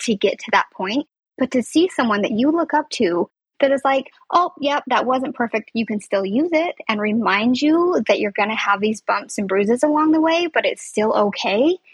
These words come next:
that's huge. Because we just don't have that enough. It's this perfect, "This is my life. This is my perfect body. This is my perfect car." And it is not <laughs> like that on the way. Like, we'll post these different images, but then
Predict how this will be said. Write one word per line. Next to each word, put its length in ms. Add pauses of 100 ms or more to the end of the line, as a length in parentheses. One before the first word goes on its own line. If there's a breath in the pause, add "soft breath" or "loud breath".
(140 soft breath)
that's 220
huge. 300 (240)
Because 260
we 120
just 240
don't 180
have 300
that 140
enough. 360
It's 260
this 280 (240)
perfect, 480 (280)
"This 220
is 160
my 120
life. 260 (220)
This 200
is 120
my 120
perfect 320
body. 240 (240)
This 180
is 100
my 160
perfect 320
car." 260
And 140
it 100
is 160
not 360
<laughs> 20
like 420
that 140
on 180
the 80
way. 380
Like, 240
we'll 240
post 400
these 180
different 280
images, 540 (360)
but 100
then 320